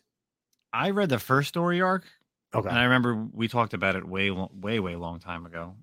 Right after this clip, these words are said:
Speaker 1: Um,
Speaker 2: Yeah.
Speaker 1: but I have,
Speaker 2: It took a
Speaker 1: I
Speaker 2: break for a
Speaker 1: stopped.
Speaker 2: while.
Speaker 1: Yeah, that's what happens is, like, I, I get the first story arc and then I forget that it picks back up.
Speaker 2: Yeah.
Speaker 1: And I don't even know how long it's gonna go. So
Speaker 2: Right.
Speaker 1: if it goes a long time, I may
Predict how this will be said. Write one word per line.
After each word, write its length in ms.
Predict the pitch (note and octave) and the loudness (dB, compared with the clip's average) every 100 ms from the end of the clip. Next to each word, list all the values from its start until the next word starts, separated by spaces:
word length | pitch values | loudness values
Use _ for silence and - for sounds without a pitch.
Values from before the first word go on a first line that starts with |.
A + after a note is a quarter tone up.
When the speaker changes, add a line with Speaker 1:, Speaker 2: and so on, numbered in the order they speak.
| F#2 | -10
Speaker 1:
Um, 100 | F#2 | -4
Speaker 2:
Yeah. 300 | G#2+ F#2 D#2+ | -4 -4 -6
Speaker 1:
but 100 | G2 | 2
I 100 | A2 | 4
have, 180 | G#2+ C#3+ | 6 4
Speaker 2:
It 40 | |
took 120 | A3+ A3 | 6 4
a 40 | |
Speaker 1:
I 80 | - | 8
Speaker 2:
break 200 | B2 C3+ | 8 6
for 100 | E2+ | 2
a 40 | |
Speaker 1:
stopped. 20 | E2+ | 0
Speaker 2:
while. 320 | F2+ F2+ - _ _ _ - | -4 -6 -10 _ _ _ 6
Speaker 1:
Yeah, 320 | C#3+ C#3 D3 | 10 10 8
that's 180 | G#3 B3 | 4 6
what 100 | G#3+ | 8
happens 380 | A#3 G#3+ C3 A2+ | 8 6 2 2
is, 120 | A2 | 4
like, 160 | A#2+ | 4
I, 100 | A#2 G#2+ G#2+ | 6 2 2
I 120 | B2 | -2
get 140 | C#3+ F3 | -2 -4
the 40 | |
first 260 | - E3+ E3 | 0 0 2
story 280 | D3 C#3+ C3 | 2 4 6
arc 240 | A#2+ C#3 | 6 6
and 80 | A#2+ | 2
then 80 | A#2 | 2
I 60 | B2 | 0
forget 320 | - G#2 A#2 | -2 -2 -2
that 100 | A#2 | -4
it 60 | G#2+ | -6
picks 220 | - - | -8 -6
back 260 | G#2+ F2 | -4 -4
up. 220 | G#2+ A#2+ - _ - | -2 -4 -6 _ -8
Speaker 2:
Yeah. 320 | G2+ F2+ F2+ | -6 -6 -2
Speaker 1:
And 100 | A#2 | 4
I 60 | |
don't 100 | D3 | 6
even 120 | D#3+ C#3+ | 6 4
know 60 | |
how 160 | A#2+ B2 | 4 4
long 260 | A2 A2 | 4 2
it's 120 | G#2 - | 0 -4
gonna 160 | F2 | -10
go. 260 | E2+ F#2 A#2+ | -4 -2 -2
So 440 | B2 A2 G2+ F#2+ E2 _ _ _ | -2 2 4 2 -4 _ _ _
Speaker 2:
Right. 280 | - F#2 F2 | -12 -10 -6
Speaker 1:
if 120 | C3 | 0
it 80 | A#2+ | 2
goes 300 | A2 C#3 F3 | 6 6 6
a 60 | F3+ | 4
long 260 | F3 F3+ F3 | 4 2 2
time, 240 | F3 E3 | 2 2
I 100 | B2 | 2
may 500 | A#2+ A#2+ B2 B2 A#2 | 2 2 2 2 0